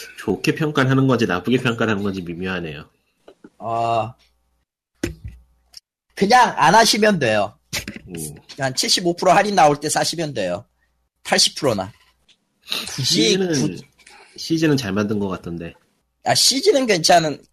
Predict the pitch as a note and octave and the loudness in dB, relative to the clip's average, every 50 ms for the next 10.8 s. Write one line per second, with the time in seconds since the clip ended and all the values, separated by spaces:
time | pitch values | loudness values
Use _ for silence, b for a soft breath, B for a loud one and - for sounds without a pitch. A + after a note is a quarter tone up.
0 | _ - C#3 C3+ C#3 - - G3 G3+ G3 F#3+ F3 - - - C#3 D3+ E3 G#3 A#3+ | _ -4 -2 -2 0 4 4 4 6 6 4 4 2 0 2 4 6 6 6 6
1 | B3 B3+ A#3+ B3+ B3 B3 A#3+ C4+ D4 G3+ A#4 A3 D3+ C3 B2+ - B2+ A2+ G#2+ G2 | 4 4 4 4 4 4 6 6 6 6 6 4 2 2 4 2 2 2 2 2
2 | F2+ - - _ _ _ _ _ _ _ _ _ _ _ _ _ _ _ _ _ | 0 -2 -8 _ _ _ _ _ _ _ _ _ _ _ _ _ _ _ _ _
3 | _ - C#3+ D3+ G3 G3+ F#3+ F#3+ G3+ F#3+ F3 D3 - - _ _ _ _ _ _ | _ -6 2 4 4 4 6 8 8 8 8 8 6 0 _ _ _ _ _ _
4 | _ _ _ _ _ _ _ _ _ _ _ - - D#3+ F3 G3 G3+ G3+ F#3 F#3 | _ _ _ _ _ _ _ _ _ _ _ -2 0 0 2 2 2 2 0 0
5 | - D3+ D3 - - A3+ A3 C#4 C#4 C#4 - A#3+ A#3+ A3 G3+ F#3+ E3 - E3+ E3 | -2 -2 -2 -2 -4 -4 -2 -2 -2 -2 0 2 2 4 4 2 0 0 0 -2
6 | E3 E3 E3 D3+ E3+ F3+ G#3 G3+ - D3 B2 A#2 A2+ - - - - A2 G2 F2+ | 0 0 0 0 0 -2 -4 -4 0 2 2 2 0 -4 -10 -10 -6 -6 -6 -6
7 | - _ _ - G#2 - - C#3 C3+ A#2+ A2 - - A2 G#2 G2+ G#2 - D3 C#3 | -8 _ _ -16 -14 -10 -8 -4 -2 -2 -4 -4 -4 -4 -4 -4 -2 0 0 0
8 | C#3 C3+ - - A#3 A#3 G#3+ E3+ B2 A#2+ B2 C#3+ C3+ C3 A#2+ A#2+ B2 A2+ G#2+ A#2+ | 2 0 2 2 2 2 4 4 2 2 0 -2 -2 -2 -2 -2 -2 -2 -2 -4
9 | A#2 - F#3 F3+ F3+ F3+ - D3+ C3 B2+ A#2+ A2+ A#2 C3 C3+ D3+ D3 D3 C#3 D#3 | -2 0 0 0 0 -2 0 2 2 2 2 2 2 2 2 2 4 4 4 2
10 | D3 C#3+ A#2+ B2 D3 F3 F3+ C3 G#2+ A2+ B2+ B2+ A2 F2+ - | 0 -2 -2 0 2 4 4 6 6 6 6 6 4 2 -2